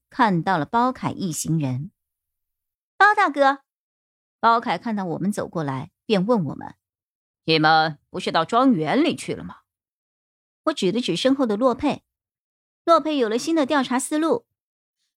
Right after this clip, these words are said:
我转身一看，原本与我同行的洛佩突然不见了，这可把我吓坏了，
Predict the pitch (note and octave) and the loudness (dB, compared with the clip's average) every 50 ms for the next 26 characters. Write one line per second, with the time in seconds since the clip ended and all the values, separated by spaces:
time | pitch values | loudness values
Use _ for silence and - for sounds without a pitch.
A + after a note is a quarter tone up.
0 | _ _ _ D4+ E4 E4 - C4 G#3+ E3+ D#3+ - - D4 D4 C4 F#3+ G3+ B3+ C4 | _ _ _ 2 2 2 2 0 0 0 0 0 2 4 4 4 4 4 0 -2
1 | - - D#4 A3+ D#3 D#3+ - _ _ _ _ _ _ _ _ A#3 A#3 A#3+ B3+ C4+ | -2 0 0 0 0 -4 -10 _ _ _ _ _ _ _ _ 4 4 6 6 4
2 | C4+ B3+ A3+ A3+ A3+ G#3+ G#3 A#3 C4+ C#4+ B3+ A3+ G3+ G3 G3 - G3+ G#3+ B3 D4 | 6 4 4 4 4 4 4 4 2 4 4 4 4 4 2 0 0 2 2 2
3 | - B3 A#3+ C4+ B3+ A#3 B3+ C#4+ B3+ A3+ - C4 B3 A3 - - - F#4+ F#4 C#4 | 4 4 2 2 2 2 2 2 2 0 0 0 -2 -2 -2 -2 0 2 2 4
4 | G3+ B3+ - G#3+ A#3+ - - F#4+ F#4+ E4+ D4 E3+ - - - _ _ _ _ _ | 2 2 2 0 -2 0 0 2 2 2 0 -2 -4 -8 -14 _ _ _ _ _
5 | _ _ _ _ _ _ _ _ - G4 G#4 G#4+ G#4+ G4+ D4 - C#4+ B3 - C4 | _ _ _ _ _ _ _ _ 2 4 6 6 6 4 4 2 2 2 4 4
6 | C4 C#4 A#3 G#3 - C4 G#3+ F#3+ - B3+ G#3+ E3+ D3 G2+ - | 4 2 0 0 -2 -4 -6 -2 -2 0 0 0 -2 -6 -10